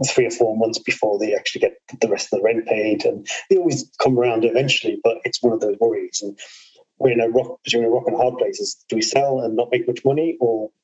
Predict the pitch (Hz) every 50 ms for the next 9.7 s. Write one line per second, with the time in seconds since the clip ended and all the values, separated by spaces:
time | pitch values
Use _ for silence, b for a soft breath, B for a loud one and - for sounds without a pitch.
0 | _ - 117 110 - - 120 117 117 - _ _ _ _ _ _ _ _ _ _
1 | _ _ _ _ _ _ - - 139 135 - 117 117 120 123 117 110 107 104 104
2 | - - - 120 107 104 104 104 101 101 - - _ _ _ _ _ _ _ _
3 | _ - 117 110 - - - 117 101 104 101 - _ _ 277 - _ _ _ _
4 | _ _ _ _ _ - 107 - - 101 107 - - - - - 110 - - -
5 | - - 127 117 - - 113 113 113 113 113 107 104 110 107 104 - - - -
6 | - - - - - 123 117 110 107 113 110 113 117 117 - - - b b b
7 | b b b b _ _ - - - - - 113 104 101 98 78 - - - -
8 | - _ - _ _ _ - - 123 131 123 123 123 120 113 127 127 123 127 123
9 | 127 117 113 165 - - 120 117 - 123 117 107 117